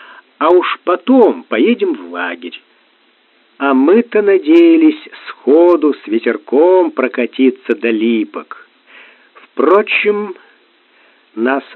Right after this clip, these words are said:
ожидал такой удар, что мы забыли и про склад, и про кровельное железо.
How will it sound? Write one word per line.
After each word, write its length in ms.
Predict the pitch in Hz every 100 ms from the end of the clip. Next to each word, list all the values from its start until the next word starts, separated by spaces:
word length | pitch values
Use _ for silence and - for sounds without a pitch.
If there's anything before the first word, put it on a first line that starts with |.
| -
ожидал 600 | 131 131 117 131 120 117 _ _
такой 640 | 101 - - 120 151 170 -
удар, 640 | 170 160 170 185 196 190 - - _ _ _ _ _ _ _ _
что 240 | - -
мы 220 | 107 147 165
забыли 440 | 156 127 165 170
и 220 | 156 147
про 260 | 151 - 127 -
склад, 440 | - 107 143 202 - -
и 120 | -
про 260 | 143 123 117
кровельное 880 | 120 - 117 139 127 127 123 123 123
железо. 760 | 104 104 110 110 117 95 107